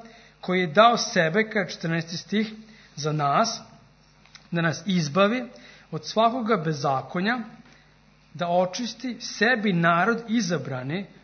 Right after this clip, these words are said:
koji čezne za dobrim delima. Ponovo vidimo, znači, dobra dela. Poenta svega ovde danas su dobra dela, dobra dela, dobra, bla, bla, bla, bla, bla, bla, bla.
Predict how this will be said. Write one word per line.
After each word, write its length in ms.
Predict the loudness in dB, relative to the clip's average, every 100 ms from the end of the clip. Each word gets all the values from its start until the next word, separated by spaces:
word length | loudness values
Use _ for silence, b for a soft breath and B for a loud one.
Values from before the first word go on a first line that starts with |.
| _
koji 220 | -4 -4
čezne 600 | -2 2 4 2 0 -2
za 120 | -4
dobrim 500 | -4 -4 -4 -6 -6
delima. 380 | -8 -12 -14 -18 -20 _ _ _ _ _ _ _ _ _ _ _
Ponovo 260 | -2 0 2
vidimo, 280 | 0 -2 -2
znači, 280 | -4 -8 -8
dobra 300 | -6 -4 -4
dela. 220 | -4 -8
Poenta 440 | -2 2 2 -2
svega 300 | -2 -2 0
ovde 140 | 0 -2
danas 260 | -4 -4
su 80 | -6
dobra 260 | -4 -2 0
dela, 160 | 0
dobra 260 | 0 -4 -2
dela, 140 | -2
dobra, 340 | -4 -4 -4 -4
bla, 220 | -4 -4
bla, 140 | -4
bla, 180 | -4 -6
bla, 140 | -6
bla, 160 | -6 -4
bla, 160 | -2 2
bla. 420 | 2 0 -6